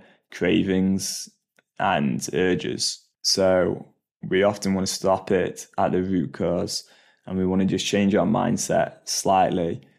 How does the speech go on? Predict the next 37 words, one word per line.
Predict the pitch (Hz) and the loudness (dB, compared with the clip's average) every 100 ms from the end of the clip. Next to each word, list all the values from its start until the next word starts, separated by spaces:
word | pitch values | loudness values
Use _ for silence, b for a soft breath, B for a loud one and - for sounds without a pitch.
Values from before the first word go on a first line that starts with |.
| b _ | b _
so | - 90 | -2 2
that | 78 | 4
we | 101 101 | 4 4
know | 95 90 | 4 2
we | 87 95 | 2 0
can | 95 - 92 | -2 -4 0
access | 92 - - - | 0 -2 -4 -4
porn, | - - - - _ | -6 -10 -10 -12 _
we | 101 98 | 0 0
can | 98 95 | 2 2
look | 90 - | 0 -2
at | 85 - | -6 -6
porn. | - - - _ _ _ _ _ _ - | -8 -8 -12 _ _ _ _ _ _ -4
You | |
know, | 92 82 | 0 2
that | 101 101 - | 4 4 4
is | 95 95 | 2 2
an | 95 | 2
option. | 95 - - - - - _ _ _ | 2 2 -2 -6 -8 -18 _ _ _
So | - | -2
it's | 90 - | -2 2
really | 107 117 113 | 4 6 6
important | 101 98 98 98 95 90 | 4 2 0 0 -2 -2
to | - | -2
remember | 95 95 98 98 104 104 - | 0 2 4 4 2 -2 -2
that | 95 92 | -2 2
that | 98 - - | 2 2 0
is | 95 101 - - - | -2 -2 -10 -10 -2
an | 95 | 2
option | 92 - - 82 - b b b | 2 0 -4 -6 -8 b b b
instead | 104 - 107 | -6 0 2
of | 101 | 4
that | 98 - | 2 2
black | 95 98 98 - | 2 2 2 0
or | 92 | 0
white | 90 90 - | 2 0 -2
thinking, | - 95 98 92 87 | -2 -2 -2 -4 -6